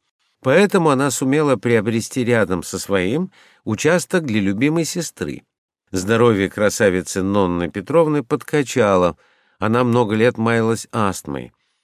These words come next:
Любовь Петровна находила для нее лучших врачей, привозила из-за границы патентованные лекарства,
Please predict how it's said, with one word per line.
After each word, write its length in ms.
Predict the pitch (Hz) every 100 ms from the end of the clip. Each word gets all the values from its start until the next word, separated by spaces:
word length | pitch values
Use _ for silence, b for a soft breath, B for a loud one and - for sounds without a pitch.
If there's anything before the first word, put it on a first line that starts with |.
| _ -
Любовь 460 | 101 117 110 107
Петровна 560 | - 98 117 131 123 101
находила 640 | 92 101 104 92 113 104 98
для 220 | 90 98
нее 340 | 98 98 101
лучших 500 | 76 87 104 - 90
врачей, 520 | 98 92 - 120 120
привозила 640 | 110 80 82 87 80 104 92
из-за 260 | 85 78
границы 580 | 87 87 87 87 - -
патентованные 800 | - 82 90 82 - 85 82 76
лекарства, 720 | 73 76 113 120 104 - 98